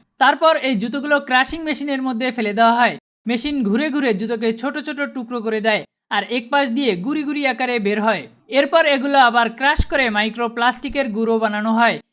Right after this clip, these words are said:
এই গুঁড়ো বিশেষ ধরনের তেলের সাথে মিশিয়ে পেস্ট করা হয়, যা জুতোর তৈরির নতুন আকার দেওয়ার জন্য উপযুক্ত।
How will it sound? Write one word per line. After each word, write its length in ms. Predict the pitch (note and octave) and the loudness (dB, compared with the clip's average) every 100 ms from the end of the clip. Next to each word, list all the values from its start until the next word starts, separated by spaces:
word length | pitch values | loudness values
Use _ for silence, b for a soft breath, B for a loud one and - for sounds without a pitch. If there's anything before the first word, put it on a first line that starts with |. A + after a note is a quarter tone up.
| _ | _
এই 140 | B3 A#3 | -4 -2
গুঁড়ো 240 | B3 D4+ | -2 -2
বিশেষ 300 | A#3+ A3+ C#4 A3+ | -2 -4 -4 -4
ধরনের 380 | C4 B3 B3 - | -4 -4 -6 -6
তেলের 280 | A#3+ C#4 D4+ | -4 -2 -2
সাথে 180 | D4+ D4 | -4 -4
মিশিয়ে 360 | B3 A#3 C4 B3 | -2 -2 -2 -4
পেস্ট 320 | - A3+ A3 - | -2 -2 -2 -2
করা 220 | A#3+ A#3 | 0 4
হয়, 200 | A#3 G3 - _ - | 4 2 -4 _ -4
যা 120 | A3 | -2
জুতোর 340 | G#3+ B3+ C#4 C4 | 0 -2 -2 -2
তৈরির 340 | A#3 A#3 A#3 G#3+ | -2 0 0 -2
নতুন 280 | A3 A#3 B3 A3+ | -4 -4 -6 -4
আকার 300 | G#3 G#3+ C4+ | -4 -2 0
দেওয়ার 260 | C#4 C#4 B3 | 2 0 0
জন্য 200 | B3+ C4 C4+ | -4 -4 -4
উপযুক্ত। 460 | A3+ G#3 G3+ A3+ A#3 | -4 -4 -2 -2 -2